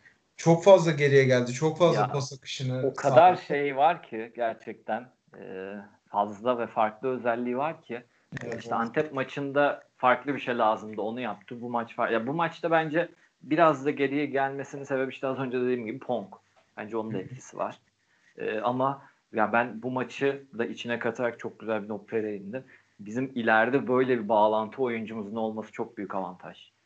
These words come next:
Speaker 1: Kesinlikle.
Speaker 2: Yani bir Fener'i düşün mesela. Fener'in sırtı dönük oyuncusu yok. Ee, Galatasaray işte Mustafa Muhammed'i aldıktan sonra ne kadar farklılaştığını gör.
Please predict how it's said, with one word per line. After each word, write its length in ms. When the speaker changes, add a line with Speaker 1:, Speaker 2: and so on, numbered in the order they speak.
Speaker 1:
Kesinlikle. 400
Speaker 2:
Yani 160
bir 40
Fener'i 360
düşün 280
mesela. 400
Fener'in 340
sırtı 360
dönük 280
oyuncusu 440
yok. 320
Ee, 60
Galatasaray 600
işte 360
Mustafa 380
Muhammed'i 400
aldıktan 500
sonra 260
ne 160
kadar 340
farklılaştığını 800
gör. 320